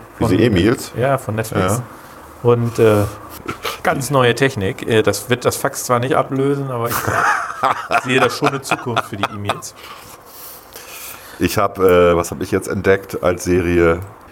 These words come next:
Speaker 1: Man with a Plan. Fand ich tatsächlich erstaunlich lustig. Gibt's bei Joyn. Läuft, glaub ich, auf Pro sieben parallel irgendwie. Ist so eine klassische Familiencomedy,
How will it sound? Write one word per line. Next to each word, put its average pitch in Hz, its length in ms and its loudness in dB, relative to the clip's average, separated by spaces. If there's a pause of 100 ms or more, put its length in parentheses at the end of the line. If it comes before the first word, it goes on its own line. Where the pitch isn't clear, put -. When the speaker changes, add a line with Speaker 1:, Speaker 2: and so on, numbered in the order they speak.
(100)
Speaker 1:
Man 175 400 2
with 165 160 0
a 165 40 0
Plan. - 440 -2 (720)
Fand 147 260 0
ich 170 80 2
tatsächlich 170 360 2
erstaunlich 156 380 0
lustig. 156 480 -2 (580)
Gibt's 110 160 -6
bei 104 140 2
Joyn. 101 460 4 (520)
Läuft, - 200 2
glaub 104 100 2
ich, 92 80 0
auf 80 140 2
Pro - 120 0
sieben 90 260 0
parallel 73 440 2
irgendwie. 71 460 -2 (320)
Ist - 240 -4
so 104 80 -2
eine 98 100 2
klassische 110 800 2
Familiencomedy, 73 1300 0